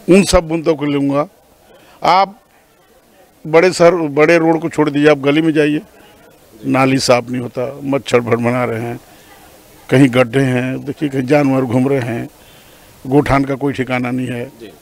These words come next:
कई ठो गाय मर रहे हैं, जानवर मर रहे हैं, उस सब का जो व्यवस्थित होना चाहिए वो कांग्रेस सरकार ने नहीं कर पाया। हमारे पन्द्रह साल का जो कार्य है वो सबको दिख रहा है, उसका धूल झाड़ने का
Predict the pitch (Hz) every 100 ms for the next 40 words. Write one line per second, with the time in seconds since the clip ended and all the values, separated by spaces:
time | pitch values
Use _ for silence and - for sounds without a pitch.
0 | _ _ _ - _ - - 151 165 139
1 | 143 139 143 143 131 123 123 117 123 151
2 | _ _ _ _ _ _ _ _ _ 135
3 | 139 147 151 143 139 131 127 123 151 214
4 | 196 - 226 226 220 226 175 156 131 240
5 | 247 160 160 156 143 120 95 - _ 110
6 | 92 _ _ _ 202 254 165 156 135 156
7 | - 131 117 120 139 240 185 117 117 143
8 | 165 120 113 110 101 104 - - - -
9 | - - - - 170 196 202 196 175 190
10 | - 180 185 175 185 175 - - _ _
11 | _ 165 185 190 151 113 - - 120 -
12 | 117 123 117 135 160 143 - _ _ _
13 | _ _ _ _ _ - 127 143 127 117
14 | 208 170 147 151 156